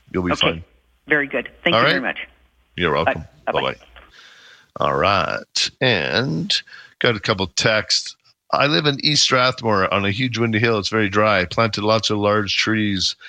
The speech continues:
Speaker 1: Two thousand nineteen, can I, in two thousand twenty, can I start watering?" Absolutely. Now is a good time. You can just start, start giving them some water, get some water into, 'cause right now they're gonna get ready to start, um,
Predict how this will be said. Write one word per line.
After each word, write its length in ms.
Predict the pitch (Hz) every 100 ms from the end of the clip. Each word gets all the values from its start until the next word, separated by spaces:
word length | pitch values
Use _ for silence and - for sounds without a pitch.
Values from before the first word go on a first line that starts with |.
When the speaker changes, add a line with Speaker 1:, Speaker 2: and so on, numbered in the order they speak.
| - _
Speaker 1:
Two 140 | - 101
thousand 420 | 107 107 98 101
nineteen, 580 | 101 92 107 101 92 82
can 160 | - 98
I, 160 | 90 - -
in 140 | 98 90
two 140 | 101
thousand 320 | 98 92 90
twenty, 200 | 85 101
can 120 | 90 92
I 40 |
start 300 | 87 98 82
watering?" 440 | 85 95 95 80 - - - -
Absolutely. 520 | 135 131 147 113 90 73
Now 260 | 120 135
is 100 | 139
a 60 | 120
good 160 | 123 110
time. 240 | 113 113
You 80 | 107
can 140 | 110
just 120 | 110 104
start, 280 | 110 104 - - - - _ _ _ -
start 280 | - 170
giving 220 | 143 139 131
them 140 | 127
some 140 | -
water, 300 | 113 107 107
get 160 | 104 107
some 140 | -
water 320 | 104 101 101 104
into, 360 | 101 - 107
'cause 180 | 95 98
right 140 | 107 120
now 180 | 110 110
they're 120 | 107
gonna 160 | 101
get 160 | 101 87
ready 240 | 101 95
to 120 | 90 92
start, 540 | - 92 92 - - _ _ _ -
um, 580 | 87 85 85 80 78